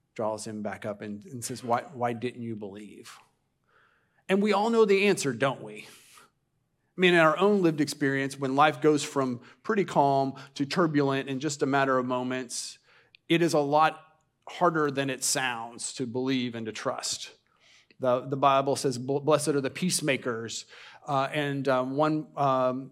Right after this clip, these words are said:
in the Beatitudes, as I mentioned earlier, one of the, the interpretations I heard of that long ago was that what that really means is, "Blessed are those who just find themselves caught in the middle." Or in that middle space, as, uh, as we talked about earlier in worship, where,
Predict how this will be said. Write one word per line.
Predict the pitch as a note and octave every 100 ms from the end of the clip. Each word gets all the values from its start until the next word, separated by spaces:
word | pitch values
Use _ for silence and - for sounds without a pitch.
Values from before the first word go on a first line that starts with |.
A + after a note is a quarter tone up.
| -
in | C#3 C#3 C#3+
the |
Beatitudes, | C3+ C#3+ C#3+ C#3+ B2+
as | B2
I | B2+
mentioned | B2+ B2+ C3
earlier, | C#3+ C3+ C3
one | D#3
of | E3+
the, | D#3+
the | E3 D3
interpretations | C#3+ F3+ E3+ F3 E3 E3 D3
I | C3+
heard | F3+ D#3
of |
that | D3 C#3
long | C#3+ C#3
ago | C3+ D3 D3
was | C3+ C3+ C3 -
that | C3 B2
what | D3 D3+
that | D3+
really | F3 A3
means | F#3+ D#3+ D3
is, | D3 B2 - -
"Blessed | F3 F#3 G3+
are | F#3
those | E3 D#3 C#3+
who | D3 C#3 C3+ C#3
just | F#3 F#3 -
find | - D#3+ D#3
themselves | D3 C#3+ C3 -
caught | - C3+ C3+
in | C3
the | B2
middle." | A#2 B2 G#2 G2 _ _ _ _ _ _ _ _ _ _ _ _ _ _ _ -
Or | F3
in | F3
that | D3+ D3
middle | F3 G3 F#3
space, | - D3 B2 A#2 - C3+
as, | D3 C#3 -
uh, | C#3+ C3 B2+
as | C#3
we | C#3
talked | C#3 D#3+ D3
about | C#3+ D3
earlier | D3 D3 C3
in | C3
worship, | C#3+ C#3+ C#3
where, | C#3+ C3+ C3+ C3